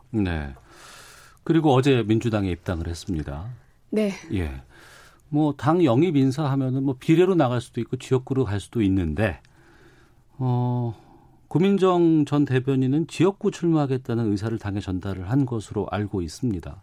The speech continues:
Speaker 2: 네.
Speaker 1: 어느 지역에 가야 출마를 할 건가에 대해서는 설왕설래가 상당히 많이 있고,
Speaker 2: 네.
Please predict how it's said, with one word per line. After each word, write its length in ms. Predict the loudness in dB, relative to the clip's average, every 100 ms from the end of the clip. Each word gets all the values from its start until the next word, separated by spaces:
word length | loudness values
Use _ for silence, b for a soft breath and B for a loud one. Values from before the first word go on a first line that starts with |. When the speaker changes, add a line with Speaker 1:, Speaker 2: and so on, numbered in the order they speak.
| _
Speaker 2:
네. 300 | -6 -4 -6 B B B B
Speaker 1:
어느 300 | -2 2 2
지역에 340 | 2 2 2 0
가야 220 | 0 -2
출마를 680 | -2 -2 0 0 0 0 -2
할 180 | -4 -6
건가에 460 | -2 0 0 -4
대해서는 520 | -4 -8 -6 -6 -6 -8 B B _
설왕설래가 960 | 0 2 4 2 2 0 -2 -2 -4
상당히 320 | -4 -4 -2 -2
많이 320 | 0 0 -2
있고, 400 | -4 -8 -8 -8 -10
Speaker 2:
네. 140 | -8